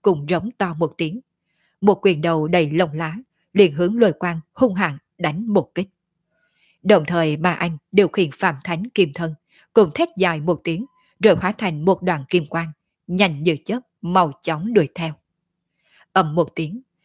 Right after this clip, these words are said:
một kích của cự viên đánh vào hư không. Tuy cách xa trăm trượng, nhưng vô số kim sắc quyền ảnh lớn nhỏ bỗng xuất hiện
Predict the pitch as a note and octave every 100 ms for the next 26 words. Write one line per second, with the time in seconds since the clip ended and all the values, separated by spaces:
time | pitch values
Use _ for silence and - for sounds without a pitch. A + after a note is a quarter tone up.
0 | _ _ - G3 - D#4 - F3+ - E3
1 | C#3+ E3+ D#3+ - F3 F3 A#3+ F3+ C#3 F3+
2 | D3 F3+ F3 - _ _ _ - G3 E3+
3 | E3 G3+ A3 F#3 - E3+ F3+ D#3 C3+ _
4 | _ - G3 E3 F3+ D#3+ - E3 A3+ -
5 | F3 - D#4 - F3 F3 D3 D3+ D#3+ G#3+
6 | G#3 C#3+ - _ _ G3 F3+ - D4 G#3+
7 | D#3+